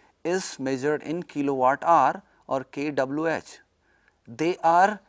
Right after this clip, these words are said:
usually read one each billing period or say for the month of the period. So, now here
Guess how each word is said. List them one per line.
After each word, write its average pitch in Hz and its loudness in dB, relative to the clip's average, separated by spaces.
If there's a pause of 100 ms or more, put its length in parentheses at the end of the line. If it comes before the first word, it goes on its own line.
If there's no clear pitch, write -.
(100)
usually 165 -2
read 156 -8 (260)
one 156 -4
each 165 -12
billing 127 -6
period 139 -8 (300)
or - -8
say 196 -8
for 131 0
the 131 -2
month 135 -4
of 123 -8
the 127 -6
period. 120 -10 (1000)
So, - -4
now 143 0
here 170 0